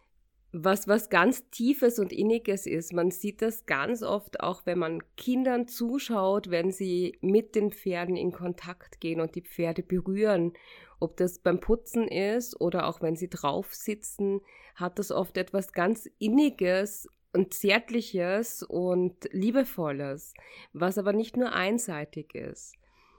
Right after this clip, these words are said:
So möchte ich euch gerne diesen Gedanken mit euch teilen, dass wenn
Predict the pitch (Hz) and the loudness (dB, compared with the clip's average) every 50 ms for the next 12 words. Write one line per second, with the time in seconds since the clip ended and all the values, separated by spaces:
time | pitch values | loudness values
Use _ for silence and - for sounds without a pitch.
0 | _ _ _ _ _ _ _ _ _ - _ _ - - 185 180 175 175 175 - | _ _ _ _ _ _ _ _ _ -20 _ _ -4 -2 0 2 2 2 0 0
1 | - 110 156 180 185 190 190 - 214 - - - 180 185 190 - - - 175 170 | 0 2 4 4 4 2 2 -4 -6 -2 0 0 2 0 0 -2 -4 0 4 4
2 | 170 185 202 220 214 220 226 214 202 214 208 220 196 - 175 156 190 240 247 - | 6 6 4 2 2 0 0 0 2 2 0 0 -2 0 0 0 0 -2 -2 0
3 | 240 226 220 214 214 - 160 202 196 208 175 190 - - - 185 196 185 185 190 | 2 2 4 2 2 2 0 0 0 0 -2 -2 -4 -6 -8 -4 -2 0 0 0
4 | 185 185 185 190 - - - _ - _ _ _ _ _ 175 170 160 160 175 175 | 0 0 0 -2 -4 -8 -12 _ -20 _ _ _ _ _ -10 -6 0 2 2 4
5 | 185 214 226 | 4 2 0